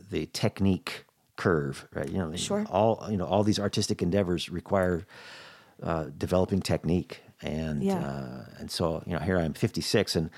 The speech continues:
Speaker 1: I feel fairly competent
Speaker 2: Yeah.
Speaker 1: with it. But, you know, I wish I would have been, you know, twenty years ago,
Speaker 2: Sure.
Speaker 1: this competent, and, and I would have had more time to develop
Speaker 2: Yeah.
Speaker 1: the ideas and so forth. So, but, you know,
Speaker 2: But you had been
Speaker 1: life's what it
Speaker 2: spending all
Speaker 1: is,
Speaker 2: of
Speaker 1: and
Speaker 2: those years developing the other piece,
Speaker 1: Yeah,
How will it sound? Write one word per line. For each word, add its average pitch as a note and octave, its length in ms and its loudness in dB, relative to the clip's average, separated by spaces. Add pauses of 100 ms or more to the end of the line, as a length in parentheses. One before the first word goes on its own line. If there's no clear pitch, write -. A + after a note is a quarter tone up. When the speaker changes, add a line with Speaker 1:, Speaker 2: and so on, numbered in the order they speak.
(220)
Speaker 1:
I A#2 80 -6
feel A2 220 4
fairly C3+ 480 4 (160)
competent A2+ 540 2 (280)
Speaker 2:
Yeah. F#3 180 0
Speaker 1:
with A2+ 200 4
it. C3 140 2
But, A2 200 2
you C3+ 80 2
know, G2+ 60 4
I - 20 2
wish A#2 180 2
I A#2 60 6
would A#2 140 4
have G2+ 80 0
been, G2+ 260 2 (380)
you A#2 60 0
know, - 20 2
twenty C#3 260 2
years C#3+ 240 4
ago, F2+ 220 4
Speaker 2:
Sure. G#3+ 180 -2
Speaker 1:
this C#3+ 160 4
competent, F2+ 540 0
and, F2+ 160 -2
and F2+ 260 -2 (400)
I G2 80 2
would G2+ 140 2
have G2 140 0
had F#2+ 40 -4
more A2 160 4
time G#2+ 300 2
to F#2 100 -4
develop F#2+ 540 2
Speaker 2:
Yeah. F#3+ 180 -2
Speaker 1:
the G2 140 -4
ideas F2 420 0
and D#2 80 -8
so C#2+ 100 -4
forth. D2 140 -8
So, G#2 160 2
but, - 220 -4
you D3 80 2
know, G2+ 60 4
Speaker 2:
But E4 180 2
you C#4 160 2
had C#4 240 0
been - 100 2
Speaker 1:
life's - 220 -2
what D4+ 80 6
it G#3+ 100 4
Speaker 2:
spending G#3 160 2
all A#3+ 120 6
Speaker 1:
is, A#3+ 40 6
Speaker 2:
of A#3 60 4
Speaker 1:
and A3 80 2
Speaker 2:
those G#3 200 4
years G3+ 280 2
developing F#3 500 2
the F3 180 0
other D#3+ 280 0
piece, D3+ 180 -2
Speaker 1:
Yeah, D3+ 240 4